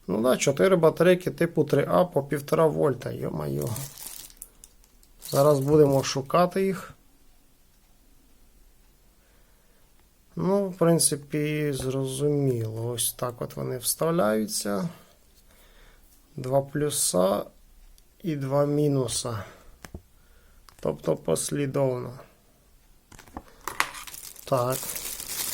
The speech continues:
Я думав, вона на акумуляторі. Так, доволі важка. Дивіться, тут така якась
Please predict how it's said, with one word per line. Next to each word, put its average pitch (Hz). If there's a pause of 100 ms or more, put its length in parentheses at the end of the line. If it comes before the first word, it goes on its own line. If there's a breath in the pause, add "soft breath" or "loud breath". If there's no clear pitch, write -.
(1120)
Я 156
думав, 226
вона 156
на 175
акумуляторі. 127
Так, 131
доволі 135
важка. 135
Дивіться, 127
тут -
така - (120)
якась -